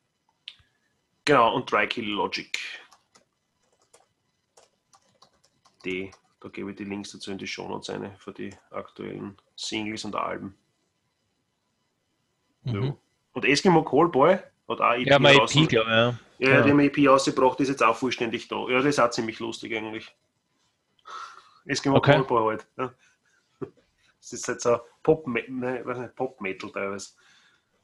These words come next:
Speaker 2: Ja, aber cool, auf alle Fälle.
Speaker 1: Ja.
Speaker 2: Kann man richtig schön huren nebenbei.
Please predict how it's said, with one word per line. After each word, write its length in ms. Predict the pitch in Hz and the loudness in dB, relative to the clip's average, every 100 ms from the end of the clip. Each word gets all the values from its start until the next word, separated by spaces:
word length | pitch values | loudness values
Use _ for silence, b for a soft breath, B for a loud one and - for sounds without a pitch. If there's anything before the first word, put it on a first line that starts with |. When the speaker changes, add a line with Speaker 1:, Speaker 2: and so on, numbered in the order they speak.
| _ _ _ _ _ _ _ _ - | _ _ _ _ _ _ _ _ -2
Speaker 2:
Ja, 100 | 139 | 0
aber 120 | 131 - | 2 0
cool, 180 | 139 127 B B - | -2 -2 B B -12
auf 140 | 120 | -4
alle 120 | 117 | -2
Fälle. 300 | 113 120 113 - - | 0 -2 -2 -4 -8
Speaker 1:
Ja. 80 | 123 120 120 - _ _ _ _ | -8 -8 -14 -16 _ _ _ _
Speaker 2:
Kann 140 | - 123 | -12 0
man 120 | 127 | 0
richtig 260 | 127 139 - | 2 -2 2
schön 160 | 131 | 2
huren 160 | 127 123 | 2 2
nebenbei. 420 | 113 110 - 120 | 0 0 0 0